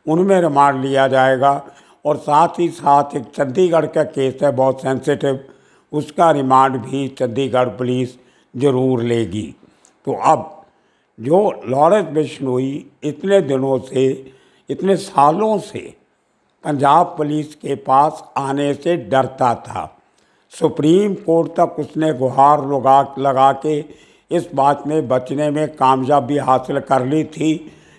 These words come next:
कि उसको पंजाब पुलिस से ख़तरा है, पंजाब पुलिस उसका एनकाउंटर कर सकती है, उसको जान से मार सकती है, इसलिए उसको पंजाब पुलिस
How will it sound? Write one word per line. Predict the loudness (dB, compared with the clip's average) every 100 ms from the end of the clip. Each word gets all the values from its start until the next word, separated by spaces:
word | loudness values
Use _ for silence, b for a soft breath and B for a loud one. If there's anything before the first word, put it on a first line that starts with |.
| B
कि | 0
उसको | 2 0 -4 -2 -2
पंजाब | -2 -4 2 6 4
पुलिस | 2 -4 -4 -4 -6 -6
से | -4 -4
ख़तरा | -2 -4 -2 0 0
है, | 0 -4 -6 -8 -16 b b b b
पंजाब | -2 2 2 2
पुलिस | -4 -8 -8
उसका | -14 -4 0 0
एनकाउंटर | -2 -4 -6 -4 -6
कर | -2 -2
सकती | -2 -6 -8 -10 -10
है, | -8 -10 -12 b b b -2
उसको | -2 0 0
जान | 2 2 2 -2
से | 0
मार | 2 2 0
सकती | -4 -4 -2
है, | -2
इसलिए | -2 -6 -4
उसको | -4 -4 -6 -4
पंजाब | -2 2 2
पुलिस | 0 -4 -4